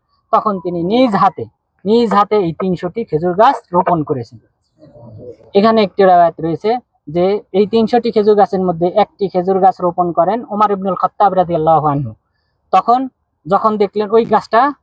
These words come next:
জন্মায় নাই, মারা যায়, তখন রাসূল সাল্লাল্লাহু আলাইহি ওয়াসাল্লাম ওই গাছটা পুনরায় উঠে আরেকটা লাগান এবং ওই এক বছরের মধ্যেই সেটা জীবিত হয়। এরপর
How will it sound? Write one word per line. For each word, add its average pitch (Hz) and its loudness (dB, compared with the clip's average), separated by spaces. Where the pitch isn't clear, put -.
জন্মায় 202 2
নাই, 135 -4
মারা 185 2
যায়, 120 -10
তখন 220 0
রাসূল 208 -2
সাল্লাল্লাহু 208 2
আলাইহি 196 -2
ওয়াসাল্লাম 190 -2
ওই 180 -4
গাছটা 180 0
পুনরায় 180 0
উঠে 208 -4
আরেকটা 185 -2
লাগান 180 2
এবং 196 0
ওই 180 2
এক 170 0
বছরের 185 -4
মধ্যেই 196 0
সেটা 202 0
জীবিত 180 0
হয়। 131 2
এরপর 262 2